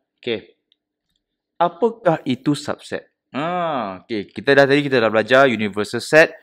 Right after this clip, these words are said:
Kita dah belajar complement of set. Sekarang kita nak belajar apa itu subset. Okey, consider these two example.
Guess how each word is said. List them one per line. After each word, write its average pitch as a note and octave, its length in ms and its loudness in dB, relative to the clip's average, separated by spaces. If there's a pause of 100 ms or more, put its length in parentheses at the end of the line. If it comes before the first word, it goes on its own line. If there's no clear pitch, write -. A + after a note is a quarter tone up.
(380)
Kita G#2+ 240 -8
dah G#2 160 -2
belajar G#2 320 0
complement B2 640 0
of G2+ 160 -6
set. - 480 -2
Sekarang G#2+ 400 -4
kita A2 240 -10
nak G2 80 -4
belajar A2+ 320 -6
apa C3+ 320 2
itu G#2+ 240 -12
subset. - 480 -8 (800)
Okey, A#2 160 -2
consider E3+ 480 0
these B2 240 -4
two C#3 80 -2
example. G#2+ 640 -2